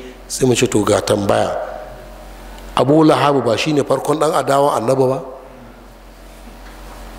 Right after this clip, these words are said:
Kuma wan mahaifin Annabi ne?" To, in ka je ɗaki ka ba da ansa, kar ka faɗi a nan don kar ta sauko. Na biyu, idan 'yan unguwanku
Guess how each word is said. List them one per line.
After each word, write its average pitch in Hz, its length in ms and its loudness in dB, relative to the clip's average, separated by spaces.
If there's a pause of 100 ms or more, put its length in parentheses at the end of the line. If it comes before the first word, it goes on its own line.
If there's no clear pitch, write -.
(680)
Kuma 143 340 6
wan 139 560 6 (480)
mahaifin 139 440 2
Annabi 131 400 2
ne?" 127 100 -4 (1400)
To, 131 100 2
in 139 80 4
ka 147 80 4
je 139 160 4
ɗaki 143 340 2
ka - 100 2
ba 117 160 4
da 113 160 2
ansa, 113 240 2
kar 139 120 2
ka 131 120 0
faɗi 131 300 0
a 107 60 4
nan 117 140 2
don 117 140 4
kar 131 140 2
ta 120 140 0
sauko. - 440 -2 (2500)
Na 135 160 8
biyu, 143 420 6 (1500)
idan 131 240 4
'yan 170 160 6
unguwanku 143 640 4